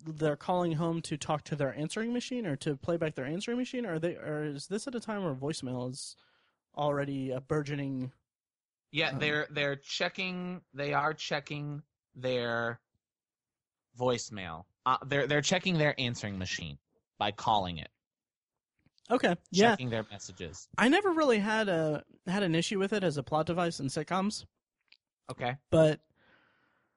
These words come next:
Speaker 1: yeah, uh, it co-, it comes into play, uh, in a couple seasons, season or two, um, later,
Speaker 2: I mean, it's,
Speaker 1: but
Speaker 2: it's okay. I don't, it doesn't bother me.
Speaker 1: No,
Speaker 2: It's
Speaker 1: no,
Speaker 2: just
Speaker 1: no.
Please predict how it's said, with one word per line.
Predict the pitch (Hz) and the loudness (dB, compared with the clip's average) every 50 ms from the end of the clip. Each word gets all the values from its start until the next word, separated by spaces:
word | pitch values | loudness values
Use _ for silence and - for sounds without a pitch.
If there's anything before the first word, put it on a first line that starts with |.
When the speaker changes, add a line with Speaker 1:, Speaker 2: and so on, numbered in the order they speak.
| _ _ _ _ _ _ _ _ - | _ _ _ _ _ _ _ _ -4
Speaker 1:
yeah, | 151 139 151 156 156 147 - - - - - - | 0 4 6 6 6 6 4 2 -6 -18 -8 2
uh, | - 160 156 151 147 143 - - | 6 8 8 8 8 6 4 2
it | 175 165 - | 0 2 2
co-, | 190 202 | 2 2
it | 196 165 180 170 | 4 4 2 4
comes | - 220 208 196 196 | 6 6 6 8 8
into | 190 170 | 6 6
play, | 151 175 170 165 156 151 147 - | 6 4 4 4 4 4 2 -2
uh, | - - - 151 143 143 135 131 151 156 | -4 -2 0 2 2 4 2 2 0 0
in | 156 151 | 0 0
a | 147 139 | 0 0
couple | - 147 143 147 | 0 -2 -2 -2
seasons, | - - 147 135 139 135 131 135 135 131 - - - - _ _ _ _ _ _ _ _ _ _ _ _ _ _ _ _ - - | -2 -2 0 2 2 4 2 2 0 -2 -6 -10 -12 -16 _ _ _ _ _ _ _ _ _ _ _ _ _ _ _ _ -20 -14
season | - - 160 147 139 139 | -6 -2 0 2 2 2
or | 131 127 | 2 0
two, | - - 139 135 131 131 - - _ _ _ _ _ _ _ _ - - | 0 0 0 2 0 0 -2 -6 _ _ _ _ _ _ _ _ -6 2
um, | - 147 139 131 127 127 127 127 131 135 - _ _ _ _ - - - - | 4 6 6 6 6 4 2 0 -2 -4 -6 _ _ _ _ -20 -20 -12 -2
later, | - 147 170 175 | 4 6 8 8
Speaker 2:
I | |
mean, | 147 135 - - | 8 6 2 0
it's, | 220 - - | 0 -2 -4
Speaker 1:
but | - - - - - _ - | -6 -6 -8 -14 -14 _ -4
Speaker 2:
it's | 233 214 - - | -2 -2 -2 -2
okay. | 127 110 101 - - - 104 101 - | -4 -4 -4 -6 -6 -4 -4 -2 0
I | - 160 156 123 | 0 0 0 0
don't, | 110 95 - - - _ _ - | -2 -6 -8 -10 -14 _ _ -10
it | 151 139 - | -10 -8 -8
doesn't | 110 104 90 90 87 - | -8 -8 -8 -10 -6 -2
bother | 98 110 143 160 123 95 90 | 2 4 4 4 2 0 -6
me. | 92 90 90 95 | -6 -6 8 12
Speaker 1:
No, | 349 349 190 151 | 12 12 12 12
Speaker 2:
It's | 156 | 10
Speaker 1:
no, | 165 143 131 127 | 8 6 6 4
Speaker 2:
just | 127 | 2
Speaker 1:
no. | 127 123 - - | 0 0 -2 -6